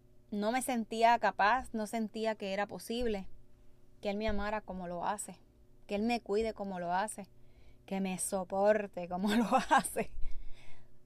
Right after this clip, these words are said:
Así que yo los invito a que podamos sacar ese tiempo de calidad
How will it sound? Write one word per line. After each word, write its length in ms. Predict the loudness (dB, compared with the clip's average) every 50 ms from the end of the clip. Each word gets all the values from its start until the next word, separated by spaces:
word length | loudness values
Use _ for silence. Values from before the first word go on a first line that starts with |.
| 0
Así 360 | 4 4 4 4 4 -2 -2 -2
que 420 | -2 -4 -2 -2 -4 -4 -6 -8 -12 -20 -20 -20 -20 -20 _ _ _ -20 -20 -16
yo 160 | -4 0 2 4
los 140 | 4 4
invito 340 | 2 0 -2 -2 -2 0 -2
a 80 | -2 -2
que 400 | -2 -6 -6 -6 -8 -10 -14 -18 -20 _ _ -20 _ _ _ _ -20 _ -20 -20 -20 -20 -20 -20 _ _ _ -20 -20 -12 0
podamos 440 | 4 6 6 6 6 4 0 -2
sacar 240 | -2 -2 0 2 2
ese 180 | 2 0 -2 -4
tiempo 360 | -2 -2 -4 -2 -2 -2 -2
de 100 | 0 0
calidad 460 | 0 -2 -2 -4 -4 -6 -6 -6 -8